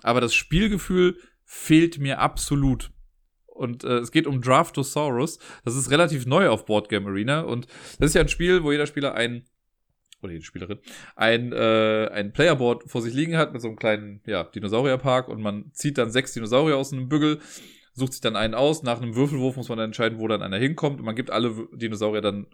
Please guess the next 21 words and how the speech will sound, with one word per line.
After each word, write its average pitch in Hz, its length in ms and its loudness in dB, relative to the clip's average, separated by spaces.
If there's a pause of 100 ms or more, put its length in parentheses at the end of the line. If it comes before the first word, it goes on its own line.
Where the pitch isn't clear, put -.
(100)
quasi 95 240 -10
weiter, 98 380 -4 (480)
äh, 104 160 2
und 104 140 -2
kriegt 139 260 -2
dann 113 240 0 (640)
auf - 160 -8
der 104 120 0
anderen 113 160 -2
Seite 107 460 0
wieder 110 160 0
fünf, 131 440 -2
ne? 113 140 -6
Und 110 80 -6
da 104 60 -4
muss 101 100 -10
man 113 120 -2
auch 143 120 0
wieder 123 140 2
einen 110 100 -2
aussuchen. 117 360 -6